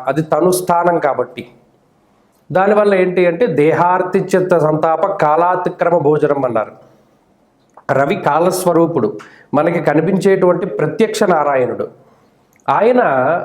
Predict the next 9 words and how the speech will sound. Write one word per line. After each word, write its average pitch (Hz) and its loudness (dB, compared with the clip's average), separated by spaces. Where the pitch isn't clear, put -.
జన్మరాశి 185 0
యందు 220 2
సంచారం 170 2
చేయడం 147 2
వల్ల 135 0
కాలాన్ని 196 2
అతిక్రమించి 214 0
భోజనం 175 2
చేస్తారు. 147 0